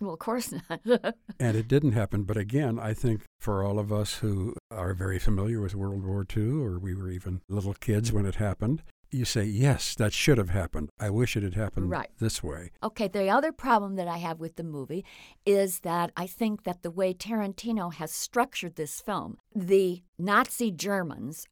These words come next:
Speaker 1: all of them, are far more intriguing and captivating and compelling characters on screen than are the Americans. And for me, that creates a bit of a problem.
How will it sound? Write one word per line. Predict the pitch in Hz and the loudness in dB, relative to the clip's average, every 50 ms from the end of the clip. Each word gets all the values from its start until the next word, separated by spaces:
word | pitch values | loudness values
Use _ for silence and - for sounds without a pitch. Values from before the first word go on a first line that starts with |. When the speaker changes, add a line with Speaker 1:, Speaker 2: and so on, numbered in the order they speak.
| _ - | _ 6
Speaker 1:
all | 190 208 202 202 185 143 | 8 10 10 8 6 2
of | 131 131 - 156 | -4 -10 -14 -12
them, | 131 113 110 98 - - - | -12 -10 -10 -12 -8 -2 -2
are | 180 165 | 0 0
far | 170 - - - 247 220 240 247 247 254 | -2 -4 2 6 8 8 8 8 4 2
more | 233 208 190 190 185 180 185 - | 0 -2 -2 -2 -2 -2 -2 -4
intriguing | 196 190 185 180 180 - - 220 233 220 202 185 - 127 135 127 - - | -6 -6 -6 -6 -8 -6 -2 2 4 4 4 2 0 -4 -8 -8 -8 -6
and | - 175 156 156 156 147 - - _ - | -6 -4 -4 -4 -6 -8 -10 -14 _ -20
captivating | - - - 233 240 240 - - 185 165 170 147 143 - - - | -8 -2 2 2 2 2 0 -4 -6 -4 -4 -4 -4 -6 -8 -10
and | - 170 180 | -12 -12 -12
compelling | - - 208 180 180 - - 226 226 208 190 175 170 170 | -12 -12 -12 -12 -10 -6 -2 0 0 0 0 -2 -6 -8
characters | - - 240 254 247 254 254 - _ - - - - - - - | -8 -6 -4 -2 -2 -2 -4 -8 _ -20 -20 -20 -18 -14 -10 -10
on | 160 156 160 151 | -8 -8 -8 -10
screen | - - - - 233 220 185 - - - _ - - - - | -10 -12 -10 -8 -8 -8 -8 -8 -14 -18 _ -20 -20 -14 -4
than | - 202 190 185 175 | 0 2 2 2 2
are | 160 160 160 | 2 0 0
the | 151 156 151 | -2 -4 -6
Americans. | 143 139 151 170 170 156 147 - - - - - - - - - - - - - - | -6 -4 -4 -2 -2 -4 -6 -8 -12 -16 -16 -16 -20 -20 -20 -20 -20 -20 -12 -6 -4
And | 185 165 - | -4 -4 -4
for | - 208 | -4 -4
me, | 196 208 214 233 220 202 | -2 2 2 2 2 2
that | 202 175 202 196 190 - _ - | 2 2 2 0 0 -2 _ -20
creates | - - - 226 226 220 220 214 208 - - - | -14 -6 2 4 6 6 6 6 2 -2 -6 -10
a | 220 | -8
bit | 170 - 190 185 | -4 0 0 0
of | 190 175 | 0 0
a | 185 | -4
problem. | 180 - 269 254 262 247 190 143 - | -6 -4 0 2 2 2 2 -2 -8